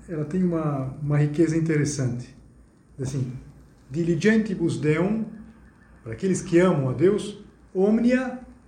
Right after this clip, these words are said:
todas as coisas, "cooperantur", cooperam, concorrem, "in bono".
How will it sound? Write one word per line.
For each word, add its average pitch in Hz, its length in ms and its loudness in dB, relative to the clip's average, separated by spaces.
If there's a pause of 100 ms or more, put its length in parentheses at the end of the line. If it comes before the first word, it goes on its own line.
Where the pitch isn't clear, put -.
(340)
todas 147 180 -4
as 131 120 -4
coisas, 196 560 -2 (760)
"cooperantur", 208 1080 2 (1080)
cooperam, 185 640 0 (680)
concorrem, 165 520 2 (240)
"in 214 160 2
bono". 143 420 2